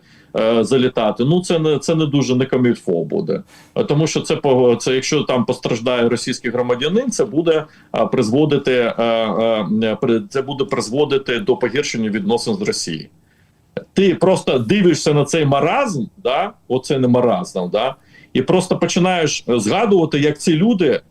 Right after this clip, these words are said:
нам починають розповідати про працюючі інституції, да?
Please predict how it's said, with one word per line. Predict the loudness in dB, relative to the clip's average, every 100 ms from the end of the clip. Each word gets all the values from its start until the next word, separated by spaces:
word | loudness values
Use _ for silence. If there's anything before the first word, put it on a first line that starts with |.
| _ -6
нам | -2 0
починають | -2 0 0 0 0
розповідати | -2 -2 -2 0 0 0 0
про | 0 0
працюючі | -2 0 2 2 2
інституції, | 0 0 -2 2 2 2 -2 -6 -4
да? | -2 0